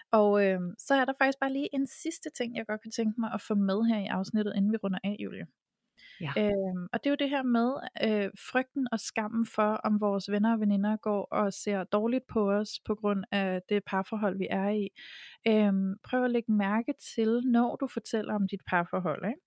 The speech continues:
Speaker 1: Når du nu går
Speaker 2: Mm.
Speaker 1: til din ven eller din veninde og deler dilemmaer, læg mærke til, om du har et mønster i altid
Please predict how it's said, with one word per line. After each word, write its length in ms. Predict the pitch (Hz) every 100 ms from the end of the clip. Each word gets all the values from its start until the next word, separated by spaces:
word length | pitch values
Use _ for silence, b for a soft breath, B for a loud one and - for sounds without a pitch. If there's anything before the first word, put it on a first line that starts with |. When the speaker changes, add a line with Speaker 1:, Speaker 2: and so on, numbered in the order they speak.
| _ -
Speaker 1:
Når 180 | 233
du 100 | 240
nu 120 | 247 233
går 120 | 233
Speaker 2:
Mm. 60 |
Speaker 1:
til 180 | 196 208
din 360 | - - 185 180
ven 140 | 190
eller 200 | 208 202
din 220 | 196 190
veninde 480 | 185 185 185 202 208
og 200 | - 190
deler 240 | 202 190 185
dilemmaer, 560 | 196 190 190 196 175 170 B B B
læg 220 | 226 233
mærke 400 | 226 208 202 214 -
til, 140 | - 240
om 120 | 240
du 140 | 233 208
har 400 | - 226 214 -
et 160 | 226 214
mønster 480 | 214 220 208 - 240
i 260 | 220 220 -
altid 520 | 240 226 220 - 247